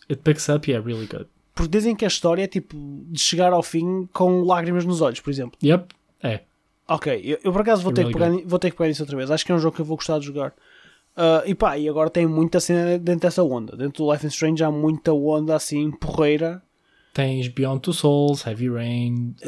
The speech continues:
Speaker 2: Já são,
Speaker 1: Become
Speaker 2: são um bocadinho mais
Speaker 1: Human.
Speaker 2: diferentes, são, são um bocadinho diferentes. O Beyond
Speaker 1: Sim,
Speaker 2: o
Speaker 1: sim, mas é, acaba por muito ser semelhante, que é tipo, é andar, fazer escolhas, assistir à história, estás a ver?
Speaker 2: Olha, eu joguei um bocadinho de um, que também acho que pode ser, eh,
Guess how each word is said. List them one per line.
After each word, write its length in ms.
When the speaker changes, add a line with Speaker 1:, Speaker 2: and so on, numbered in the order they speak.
Speaker 2:
Já 180
são, 160
Speaker 1:
Become 240
Speaker 2:
são 120
um 20
bocadinho 240
mais 120
Speaker 1:
Human. 60
Speaker 2:
diferentes, 280
são, 100
são 140
um 20
bocadinho 240
diferentes. 340
O 160
Beyond 280
Speaker 1:
Sim, 80
Speaker 2:
o 20
Speaker 1:
sim, 340
mas 360
é, 320
acaba 300
por 200
muito 220
ser 140
semelhante, 340
que 100
é 40
tipo, 520
é 160
andar, 540
fazer 260
escolhas, 720
assistir 340
à 60
história, 540
estás 200
a 60
ver? 140
Speaker 2:
Olha, 320
eu 140
joguei 480
um 140
bocadinho 640
de 100
um, 280
que 120
também 260
acho 140
que 80
pode 220
ser, 340
eh, 220